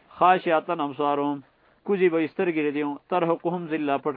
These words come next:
کړي به یې دوی لره ذلت، رسوالۍ، رسوایي. ذلک الیوم الذی کانوا یوعدون، دا هغه ورځ ده چې دوی، دوی سره لاس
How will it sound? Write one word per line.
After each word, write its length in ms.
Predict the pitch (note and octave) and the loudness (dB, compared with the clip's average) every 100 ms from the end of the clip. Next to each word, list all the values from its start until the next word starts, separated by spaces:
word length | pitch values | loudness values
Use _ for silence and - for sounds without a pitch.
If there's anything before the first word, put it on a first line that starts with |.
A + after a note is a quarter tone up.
| - | 0
کړي 140 | F3 | 0
به 80 | E3 | 2
یې 80 | E3 | 0
دوی 100 | F3+ | 0
لره 140 | E3 D3+ | 0 0
ذلت، 400 | C3 D3 D#3+ - | -2 -4 -4 -4
رسوالۍ، 520 | C#3+ C#3+ C#3+ C#3 C#3+ C#3+ _ _ _ - | -6 -2 -2 0 -4 -8 _ _ _ -10
رسوایي. 440 | C3+ C3+ B2 B2+ - _ _ C#3+ | -6 -4 -2 -4 -8 _ _ -4
ذلک 440 | C3+ F3 F3 D#3 | 2 4 4 -2
الیوم 300 | E3 F3+ E3+ | -2 -2 -2
الذی 320 | D#3+ D3 C#3+ | -4 -4 -4
کانوا 340 | C3+ E3 D#3 C#3+ | 0 0 0 0
یوعدون، 380 | C#3+ C#3+ C#3+ C#3+ - _ _ - | 0 -2 -2 -6 -10 _ _ -4
دا 120 | C#3 | -2
هغه 220 | D3+ F3 E3 | 2 2 2
ورځ 160 | E3+ E3+ | 0 -2
ده 100 | E3 | -4
چې 100 | D#3 D3 | -4 -4
دوی، 200 | D3 D3 - C3+ | -4 -6 -14 -4
دوی 140 | F3 | -4
سره 260 | E3 D3 D3 C#3+ | -2 -4 -2 -2
لاس 180 | D3 | -2